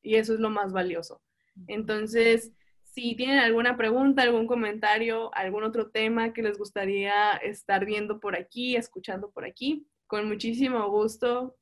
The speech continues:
Speaker 1: eh, lo hacemos. Nada más dejen sus comentarios.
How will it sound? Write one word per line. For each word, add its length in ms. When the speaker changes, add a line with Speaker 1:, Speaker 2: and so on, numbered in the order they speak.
Speaker 1:
eh, 360
lo 120
hacemos. 680
Nada 280
más 240
dejen 220
sus 140
comentarios. 800